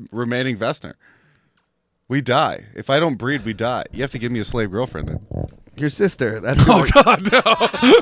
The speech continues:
Speaker 1: <laughs> You son of a bitch.
Speaker 2: Yes.
Speaker 1: <laughs> You fucking
Speaker 2: As a slave
Speaker 1: you
Speaker 2: owner.
Speaker 1: son of a bitch.
Speaker 2: Also, I can make you guys fuck, 'cause that's what the Bible says. You're allowed to breed your slaves.
Speaker 1: What?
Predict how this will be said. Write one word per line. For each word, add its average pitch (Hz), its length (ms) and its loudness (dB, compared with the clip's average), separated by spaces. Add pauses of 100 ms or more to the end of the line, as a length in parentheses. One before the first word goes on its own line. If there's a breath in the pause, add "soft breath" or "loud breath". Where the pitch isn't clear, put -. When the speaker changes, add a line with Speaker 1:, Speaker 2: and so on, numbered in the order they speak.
Speaker 1:
<laughs> 247 60 6
You 208 80 2
son 226 320 2
of 226 80 2
a - 80 -2
bitch. 208 360 -2 (180)
Speaker 2:
Yes. 294 460 2
Speaker 1:
<laughs> - 100 0
You 202 180 0
fucking - 400 -2
Speaker 2:
As 190 220 0
a 220 80 -2
slave 214 320 4
Speaker 1:
you 185 60 4
Speaker 2:
owner. 185 160 4
Speaker 1:
son 147 160 4
of 131 80 -6
a 139 80 -4
bitch. 127 260 2
Speaker 2:
Also, 196 440 2
I 180 140 4
can 185 220 -4
make 190 240 0
you 214 80 -2
guys 180 320 2
fuck, 175 420 0
'cause 135 140 -8
that's 160 220 0
what 170 100 -4
the 170 100 -2
Bible 156 340 2
says. 135 400 -2
You're 151 120 2
allowed 143 340 2
to 160 80 -4
breed 143 320 0
your 143 80 0
slaves. 127 600 -8 (160)
Speaker 1:
What? 110 340 -6